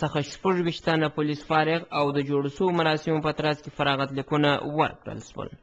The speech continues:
په دا غونډه کې د پولیسو د اووه سوه اووم زون د ښوونې او روزنې مدیر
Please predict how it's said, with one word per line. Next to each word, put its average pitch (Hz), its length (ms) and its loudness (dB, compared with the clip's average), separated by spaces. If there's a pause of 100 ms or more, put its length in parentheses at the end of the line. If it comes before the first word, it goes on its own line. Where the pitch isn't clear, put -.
(120)
په - 140 -8
دا 113 160 -2
غونډه 139 300 4
کې 139 100 2 (400)
د 175 160 6
پولیسو 170 360 4
د - 20 2 (100)
اووه 160 180 6 (100)
سوه 156 240 6
اووم 175 240 4 (120)
زون 165 140 2
د 160 60 2 (100)
ښوونې 160 380 4
او 151 140 4
روزنې 156 380 2
مدیر 151 220 2